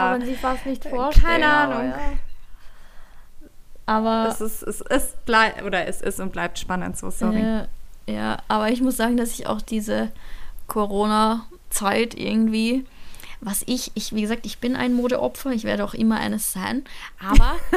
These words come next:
Speaker 2: <laughs>
Speaker 1: selbst ich, obwohl ich auch mitten da drin lebe, fühle mich so manchmal ein bisschen unter Druck, so, keine Ahnung, was Instagram angeht, was, äh, Fashion, Shows, Events,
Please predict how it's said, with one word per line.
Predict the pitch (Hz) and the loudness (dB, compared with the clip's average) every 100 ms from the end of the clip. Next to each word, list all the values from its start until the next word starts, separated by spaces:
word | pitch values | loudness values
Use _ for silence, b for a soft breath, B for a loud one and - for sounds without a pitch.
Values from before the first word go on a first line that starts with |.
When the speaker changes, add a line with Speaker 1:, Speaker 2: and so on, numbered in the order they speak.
| 359 294 - | 2 0 2
Speaker 2:
<laughs> | 277 - - - 226 | 2 0 -6 -4 -4
Speaker 1:
selbst | 233 262 285 - - | 2 4 4 -2 -2
ich, | 262 - | -2 0
obwohl | 240 220 247 | 0 2 2
ich | - | 2
auch | 185 233 208 | 2 2 4
mitten | 220 226 233 | 2 4 2
da | 214 220 | 2 0
drin | - 208 | -2 -2
lebe, | 202 202 233 214 233 - - | 0 0 0 -2 -4 -8 -14
fühle | - 254 254 | -8 -2 0
mich | 254 240 | 0 0
so | 226 | 0
manchmal | 214 208 226 226 | 2 2 4 4
ein | 220 | 4
bisschen | 220 - 214 208 | 0 -2 0 2
unter | 214 214 196 | 2 2 -2
Druck, | - 196 196 - | -2 -4 -6 -6
so, | - 175 160 151 | -6 -4 -6 -6
keine | - 185 185 | -8 -8 -4
Ahnung, | 202 208 175 - - - - - - - | -2 -2 -4 -6 0 2 2 -2 -8 -8
was | 196 202 180 - | -4 -2 0 2
Instagram | 196 196 196 190 190 | 4 4 0 -2 0
angeht, | - 196 196 190 196 | 0 0 2 0 0
was, | 190 202 - - B B B B B - | -2 -2 -2 -6 B B B B B -6
äh, | 185 180 190 190 - - - | -2 0 2 0 -4 -10 -12
Fashion, | - - 247 - 220 214 214 202 | -8 -2 -2 0 0 0 0 -2
Shows, | - - 226 214 214 220 - - | -6 0 2 4 2 0 -2 -4
Events, | 220 196 208 208 214 220 - - - | -4 0 0 0 0 -2 -2 -2 -4